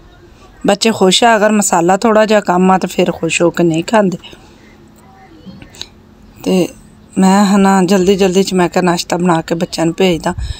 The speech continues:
ਉਸ ਤੋਂ ਬਾਅਦ, ਹਨਾ, ਬਾਕੀ ਦੇ ਕੰਮ ਕਰਦੇ ਆ।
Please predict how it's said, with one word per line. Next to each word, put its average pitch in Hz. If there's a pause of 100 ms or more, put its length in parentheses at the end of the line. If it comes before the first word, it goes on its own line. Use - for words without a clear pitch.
(260)
ਉਸ 196
ਤੋਂ 185
ਬਾਅਦ, 170
ਹਨਾ, 160 (1900)
ਬਾਕੀ 190
ਦੇ 180
ਕੰਮ 175
ਕਰਦੇ 180
ਆ। 170